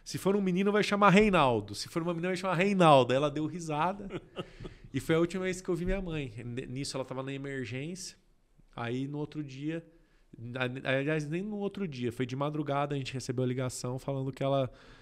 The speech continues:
havia nos deixado, né? E durante o, o enterro aconte-, aconteceu um fato interessante. Aconteceu que lá no,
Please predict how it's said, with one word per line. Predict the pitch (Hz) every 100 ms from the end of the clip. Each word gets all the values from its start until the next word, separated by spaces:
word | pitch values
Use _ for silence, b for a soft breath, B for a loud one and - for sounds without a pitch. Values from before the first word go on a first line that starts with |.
| B B -
havia | 123 135
nos | 156 160
deixado, | 147 170 - 139 107 95 - -
né? | 107 120 - B B B B B B -
E | 147
durante | 143 190 262 262 196
o, | 156 139 123 113 110
o | 113
enterro | 107 - 175 160
aconte-, | 151 165 160 -
aconteceu | 151 175 175 - 180
um | 175
fato | - 175 180
interessante. | 175 185 196 - - 160 160 - - - _ _ _ - - - - _ _ -
Aconteceu | 107 160 156 143 - 185 185
que | 185 165
lá | 156 160 208 220
no, | 190 147 147 151